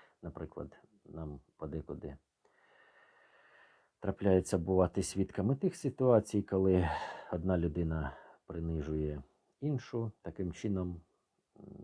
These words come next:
возвеличує се-, возвеличуючи себе за рахунок іншої людини.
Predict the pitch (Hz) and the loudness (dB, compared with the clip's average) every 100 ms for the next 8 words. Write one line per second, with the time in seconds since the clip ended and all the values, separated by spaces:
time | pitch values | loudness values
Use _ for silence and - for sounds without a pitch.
0 | - - 92 90 90 90 82 - 85 - | -16 -6 -4 -2 0 0 0 -4 -6 -4
1 | 92 - _ - 82 117 92 95 113 107 | -8 -8 _ -12 0 2 2 2 2 4
2 | 95 - 92 85 - 85 - 104 110 143 | 2 -2 -6 -6 -6 -10 -10 -10 -6 -2
3 | 135 - 85 90 95 82 82 - 120 90 | -2 -2 -8 -2 0 2 0 -4 -6 -6
4 | - _ _ _ - _ _ _ 98 90 | -8 _ _ _ -20 _ _ _ -8 -6
5 | - 85 80 76 - - - | -4 -4 -4 -8 -10 -12 -14